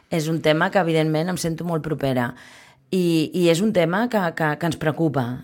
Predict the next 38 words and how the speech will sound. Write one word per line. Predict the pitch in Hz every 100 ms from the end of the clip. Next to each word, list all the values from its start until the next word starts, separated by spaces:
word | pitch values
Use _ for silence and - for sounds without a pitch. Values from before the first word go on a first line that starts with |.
| -
evidentment. | 156 160 160 147 135 131 - - _
Però | - 202
ens | 139
preocupa | 202 226 302
el | 240
descontrol. | - 180 147 143 135 135 143 _ - - - - - _ -
Eh, | 180 165
per | 175 165
tant, | 214 240 247 - 175
jo | 196 196 -
penso | 220 214 - 208
que | 208
el | 180
que | 180
hem | 180
de | 190
fer | 180
nosaltres, | 180 165 196 180 180 180
per | 175
això | 151 208
es | 202
va | 208
dir, | 175 185 170
va, | 180
a | 175 170 - 131 - - - -
vegades | 175 180 208 214
se, | 202 185
se, | - - 165
se'ns | 165 185 190
ha |
recriminat | 208 220 208 208 226 233
que | 220
es | 180
va | 190
presentar | 190 196 196 185 185 180 190
una, | 185 180 180 170 - - - _
una | 190 190 175
moció | 185 170 -